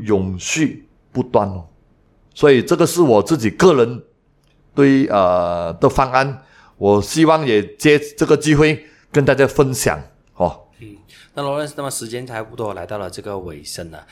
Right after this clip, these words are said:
Speaker 2: 那如果可以用一句话简单的去给下一代或者是正在努力创业的人一个简单的一个忠告的话，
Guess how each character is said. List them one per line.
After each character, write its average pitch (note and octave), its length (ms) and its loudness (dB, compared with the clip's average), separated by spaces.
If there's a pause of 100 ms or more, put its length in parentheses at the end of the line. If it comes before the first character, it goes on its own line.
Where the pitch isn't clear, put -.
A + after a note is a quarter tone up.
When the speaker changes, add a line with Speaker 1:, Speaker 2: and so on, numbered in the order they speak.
(220)
Speaker 2:
那 A2 120 -12
如 B2+ 120 -4
果 A#2 140 -8
可 - 140 -12
以 G#2+ 100 -8
用 A#2 220 -10
一 A#2 80 -18
句 A2+ 200 -12
话 G#2 220 -10
简 - 340 -14 (140)
单 F2+ 260 -12
的 E2 200 -16
去 - 280 -14
给 D#2 320 -16
下 B2 220 -10
一 A#2+ 80 -10
代 A#2 260 -8
或 G#2 120 -16
者 - 100 -18
是 G2+ 180 -18
正 G#2+ 160 -20
在 G#2 260 -12
努 F2+ 180 -16
力 G#2+ 100 -10
创 A2+ 220 -8
业 G#2 80 -10
的 F2+ 180 -12
人 E2+ 240 -14
一 G#2+ 140 -18
个 G2+ 260 -14 (280)
简 E2+ 260 -12
单 G#2 260 -8
的 F2 240 -10 (380)
一 G#2+ 80 -18
个 A2+ 80 -10
忠 A2 280 -8
告 G#2 220 -6
的 F#2+ 100 -10
话， E2+ 220 -10